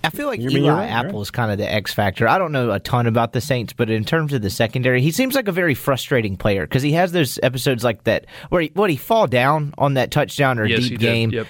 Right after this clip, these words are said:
Speaker 1: and then made a couple big plays after that. And it seems like a guy that's never completely gotten it together.
Speaker 2: But, I mean, they brought him in mid-season, and, and he's had, he's had some big plays. He had a big play against Carolina. Uh, you know, he, he, he's had some times where he stepped up. He's made that defense better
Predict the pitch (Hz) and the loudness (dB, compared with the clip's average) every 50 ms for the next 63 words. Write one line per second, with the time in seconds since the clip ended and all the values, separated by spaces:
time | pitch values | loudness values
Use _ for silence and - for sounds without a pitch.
0 | - - - 160 190 214 226 226 220 208 185 151 - 170 160 - 156 135 143 143 | -14 -6 -2 0 0 0 2 2 2 2 0 2 0 -2 -2 -2 -4 -2 -2 -2
1 | 110 - - 139 131 131 123 139 123 107 - 113 117 135 147 143 143 135 123 - | -2 -2 -2 0 0 2 2 0 -2 0 0 0 2 2 2 2 2 0 -2 0
2 | - 196 185 170 170 151 131 113 131 135 131 107 107 127 139 127 120 107 - - | 0 0 0 2 0 -2 0 0 0 0 0 -4 -4 -4 -2 -2 -2 -2 -2 -4
3 | 107 92 - - 131 - 98 101 92 95 104 101 78 90 107 - - - 92 90 | -4 -2 -2 -2 -2 0 -2 -4 0 0 0 0 0 -4 -8 -8 -6 -6 -4 0
4 | 98 95 92 92 65 64 101 - - - - - _ _ _ _ _ _ _ _ | 0 0 0 0 0 -2 -2 -4 -8 -18 -20 -20 _ _ _ _ _ _ _ _
5 | _ _ _ _ _ _ - - - - - - - - 254 247 202 190 175 180 | _ _ _ _ _ _ -20 -20 -20 -20 -20 -18 -2 0 2 2 2 2 2 2
6 | 180 165 123 151 160 160 156 147 135 139 139 135 131 131 135 143 135 - - - | 0 0 0 2 2 4 4 4 2 2 0 0 0 2 2 0 0 -2 -4 -2
7 | 143 135 135 123 131 139 143 139 139 131 143 156 180 - 180 190 175 165 185 185 | 0 0 0 0 0 0 -2 -2 -2 0 0 0 0 2 0 0 2 2 0 2
8 | 185 190 196 190 151 135 147 135 - 147 147 151 143 139 135 131 127 113 98 104 | 0 0 0 -2 -2 -2 -2 0 2 0 0 0 0 0 0 0 0 0 0 0
9 | 143 139 - - 151 147 151 151 135 135 131 - - - 135 123 117 117 117 113 | -2 -2 -2 -2 0 2 2 2 2 0 -4 -4 -2 0 0 2 2 2 2 2
10 | 113 123 139 143 151 151 151 - _ _ _ _ _ _ - 110 113 113 117 101 | 2 0 0 0 -2 -4 -4 -8 _ _ _ _ _ _ 0 0 2 2 0 0
11 | 123 120 117 135 165 101 113 147 185 185 175 196 214 - 202 214 196 - - 151 | 0 2 2 2 2 2 0 0 0 2 2 2 2 2 0 0 0 0 -2 -4
12 | 139 - 139 135 117 113 120 113 107 - - 123 110 - 120 117 - - - - | -2 0 0 0 0 0 -2 -2 -2 0 -2 -2 -2 0 -2 -4 -4 -6 -12 -12
13 | - - - - - _ _ _ _ - 226 240 175 202 220 208 175 170 156 135 | -16 -18 -20 -20 -20 _ _ _ _ 0 0 2 2 2 2 2 2 0 -2 -2
14 | 110 131 139 123 - 123 110 98 - - 107 104 95 85 85 | -2 -4 -4 -2 -2 -4 -6 -6 -2 -2 0 0 0 -4 -8